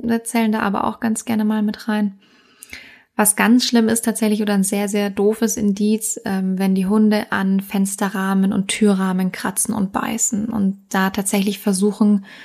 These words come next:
ähm, sich da im Grunde, mm, ja, irgendwie durch, durch die Wand, durchs, durchs Fenster, durch die Tür irgendwie zu graben und zu kratzen,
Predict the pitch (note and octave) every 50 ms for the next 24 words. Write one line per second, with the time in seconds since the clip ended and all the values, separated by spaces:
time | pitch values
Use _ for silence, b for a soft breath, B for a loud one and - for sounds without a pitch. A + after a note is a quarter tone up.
0 | B B B B B B B B B B - F#3+ F#3 F3+ F#3 F#3 F#3 F#3 G3+ G3
1 | - G3+ G3 - - G#3 - G3 G3 G3 - - - G3+ G3 G3 G3 G3 G3 G3
2 | G3 G3 - b b b b b b b b b b b b _ _ _ _ -
3 | G3+ G3 F#3+ F#3 F#3 F#3 F#3 F#3 F#3 F#3+ F#3+ F#3 F3 - - G#3+ F#3 F3+ F#3 F#3
4 | G3 - G#3 G3 G3 F#3+ F#3+ F#3+ - G3+ G3 G3 F#3+ F#3 - - G3+ G3 F#3+ -
5 | G#3 F#3+ F3+ F#3+ F#3+ G3+ A3 A3 G3+ - G3 F#3+ - - - - - G3 F#3 -
6 | - - G#3 G3+ G3 - G3+ G3 G3 - G3 - - - A#3 A#3 A3+ G#3+ G3+ -
7 | - - - - - - G3+ G3+ F#3+ F#3+ G3 F#3 - - - A#3 A3+ - A3 G#3+
8 | G#3 G#3 A3 G#3 - - G3+ - - G#3 G3+ G3+ - - - G#3+ G#3+ A3